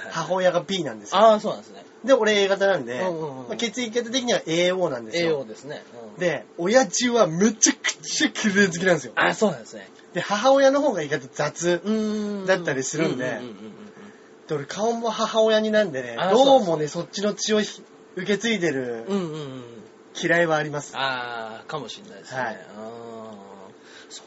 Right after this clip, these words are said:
Speaker 2: かそっか。
Speaker 1: 親父も母親が、
Speaker 2: はい。はい。
Speaker 1: まあ、ちょっと雑というか、
Speaker 2: うんうん。
Speaker 1: 部屋もね、ちょっと
Speaker 2: うん。
Speaker 1: 汚いじゃなくて散らかってるんですよ。
Speaker 2: うん。うんうんうんうん。
Speaker 1: もうあまりにもイラッとしたのが、
Speaker 2: うん。
Speaker 1: なんか、<laughs>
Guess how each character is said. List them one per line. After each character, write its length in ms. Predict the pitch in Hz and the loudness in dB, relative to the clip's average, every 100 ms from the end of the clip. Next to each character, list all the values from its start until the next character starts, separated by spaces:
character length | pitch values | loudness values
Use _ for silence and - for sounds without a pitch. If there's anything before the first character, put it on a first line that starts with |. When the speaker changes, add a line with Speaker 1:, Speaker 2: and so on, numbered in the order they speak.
| - | -20
Speaker 2:
か 40 | - | -20
そ 120 | - | -20
っ 40 | - - | -20 -20
か。 80 | - | -8
Speaker 1:
親 240 | 151 196 | 0 2
父 120 | 208 214 | 2 0
も 460 | 214 175 135 120 | 0 0 0 -2
母 260 | 139 147 175 | -4 -4 -2
親 220 | 190 190 | 0 0
が、 120 | 180 | 4
Speaker 2:
は 260 | 196 151 110 - - - - - 165 | 4 4 -2 -12 -20 -20 -20 -18 -8
い。 40 | |
は 60 | 127 | -8
い。 80 | - - - - - - - - - - | -8 -20 -20 -20 -20 -20 -20 -20 -20 -12
Speaker 1:
ま 120 | 165 | -12
あ、 20 | |
ち 120 | 156 | -6
ょ 20 | 190 | -8
っ 20 | |
と 100 | 139 | -6
雑 320 | 143 143 - | -6 -6 -6
と 100 | 151 | -6
い 140 | 117 | -6
う 40 | 110 | -10
か、 300 | 139 147 135 | -4 -2 0
Speaker 2:
う 40 | |
ん 40 | 190 | -2
う 20 | |
ん。 20 | 131 | -2
Speaker 1:
部 80 | |
屋 120 | 180 151 | 0 0
も 100 | 127 | 2
ね、 180 | 214 | 0
ち 80 | 202 | -2
ょ 20 | |
っ 40 | 151 | -4
と 200 | 127 113 - - - | -4 -6 -18 -20 -10
Speaker 2:
う 80 | 185 | -6
ん。 160 | 139 101 - - - - - | -6 -10 -20 -20 -20 -20 -20
Speaker 1:
汚 300 | - 233 226 214 | 0 2 4 2
い 60 | |
じ 60 | 160 | 2
ゃ 40 | |
な 100 | 143 | -4
く 60 | 135 | -4
て 80 | 139 | -4
散 160 | - | 6
ら 120 | 175 | 6
か 100 | 175 | 6
っ 40 | 185 | 0
て 120 | 196 | 0
る 140 | 202 | -2
ん 60 | 175 | -2
で 80 | 127 | -6
す 140 | - | -2
よ。 60 | 220 | -2
Speaker 2:
う 20 | |
ん。 20 | |
う 40 | 170 | 0
ん 20 | |
う 40 | |
ん 20 | |
う 40 | 165 | -4
ん 40 | 139 131 117 | -8 -12 -8
う 40 | |
ん。 20 | 170 | -2
Speaker 1:
も 80 | |
う 40 | 180 | 0
あ 100 | 147 | 0
ま 240 | 170 214 269 | 4 8 8
り 120 | 311 | 6
に 80 | 285 | 2
も 160 | 180 | -2
イ 60 | 151 | 2
ラ 120 | 156 | 2
ッ 40 | 160 | 2
と 160 | 139 | -6
し 60 | - | -6
た 100 | 135 | -6
の 120 | 117 | -6
が、 280 | 131 131 123 | 2 2 2
Speaker 2:
う 600 | 151 110 - - - 185 | -4 -8 -16 -20 -14 -2
ん。 20 | |
Speaker 1:
な 140 | 180 | 0
ん 60 | 165 | 0
か、 80 | 151 | -2
<laughs> 180 | - | -6